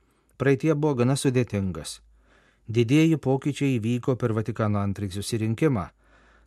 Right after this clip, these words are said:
tačiau ir prieš susirinkimą jau buvo galima įžvelgti naujų laikų pradžią. Apie kokybiškai kitokių ryšių būtinumą buvo galvojama jau dvidešimtojo amžiaus penktajame dešimtmetyje ir nagrinėjamos galimybės.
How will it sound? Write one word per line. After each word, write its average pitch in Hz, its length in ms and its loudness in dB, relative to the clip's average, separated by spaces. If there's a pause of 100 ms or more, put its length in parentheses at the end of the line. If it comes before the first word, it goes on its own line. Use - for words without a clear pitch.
tačiau 110 320 0
ir 95 80 -6
prieš 123 420 -4
susirinkimą 151 720 0
jau 147 100 4
buvo 139 240 0
galima 120 320 2
įžvelgti 110 560 0
naujų 104 400 0
laikų 117 320 -2
pradžią. 92 540 -6 (760)
Apie 107 280 -4
kokybiškai 104 920 -4
kitokių 120 560 -4
ryšių 104 320 -8
būtinumą 123 560 -2 (480)
buvo 151 240 0
galvojama 120 640 2
jau 104 240 0
dvidešimtojo 104 680 -4
amžiaus 95 440 -4
penktajame 101 600 -4
dešimtmetyje 117 840 -2 (440)
ir 143 360 4
nagrinėjamos 113 1040 2
galimybės. 101 800 -2